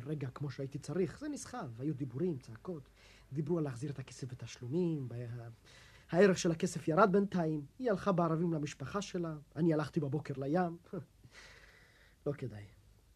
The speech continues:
עד שהרבצתי לה בדג על הראש שלה, והעמדתי מיטה באיזה חנות, איזה בית מלאכה קטן. מה אני אגיד לך? זה היה תענוג.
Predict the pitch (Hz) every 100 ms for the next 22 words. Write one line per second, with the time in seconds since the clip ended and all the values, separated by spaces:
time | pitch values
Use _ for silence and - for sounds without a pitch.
0 | - - 190 254 220 - 226 226 180 202
1 | 202 - - 170 170 131 131 156 139 123
2 | 113 131 127 - 139 151 156 127 135 127
3 | 151 151 151 127 123 147 135 131 120 127
4 | 117 123 139 120 110 113 110 127 117 113
5 | - 123 - 113 - - _ - _ -
6 | _ - - - _ - 139 135 123 127
7 | 120 113 - - - - - - - -
8 | 160 170 160 127 123 - 110 104 120 127